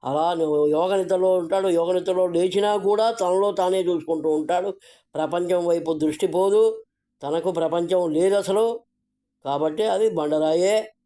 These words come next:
అది జడమే, నశ్వరమే. ఈ మహాప్రళయం వచ్చినప్పుడు అన్నీ కూడా నశిస్తాయి, కాబట్టి దేవాలయపు గోడలు దేహాదులు జడాలే, బండరాళ్లే.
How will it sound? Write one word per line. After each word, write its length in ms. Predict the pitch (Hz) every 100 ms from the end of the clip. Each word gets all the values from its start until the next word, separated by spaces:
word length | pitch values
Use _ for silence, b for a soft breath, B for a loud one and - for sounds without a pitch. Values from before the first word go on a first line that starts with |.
| _ _ -
అది 200 | 131 160
జడమే, 440 | 156 160 170 196 220 214 214 _ _ -
నశ్వరమే. 760 | 131 139 - 175 180 185 208 208 208 _ _ _ _ _ _ _ _
ఈ 140 | 143 147 151 147
మహాప్రళయం 760 | 151 180 185 180 165 185 196
వచ్చినప్పుడు 440 | 185 185 175 175 165
అన్నీ 220 | 160 170
కూడా 180 | 160 175
నశిస్తాయి, 640 | 165 156 185 180 202 214 214 214 _
కాబట్టి 320 | - 156 170 156
దేవాలయపు 580 | 147 165 180 180 180 170 151
గోడలు 320 | 175 185 170 151
దేహాదులు 600 | 160 175 185 180 202 220 226 - b b _ _ _ _ _ 131
జడాలే, 560 | 151 160 190 190 202 226 233 - _ -
బండరాళ్లే. 680 | 131 143 170 180 185 202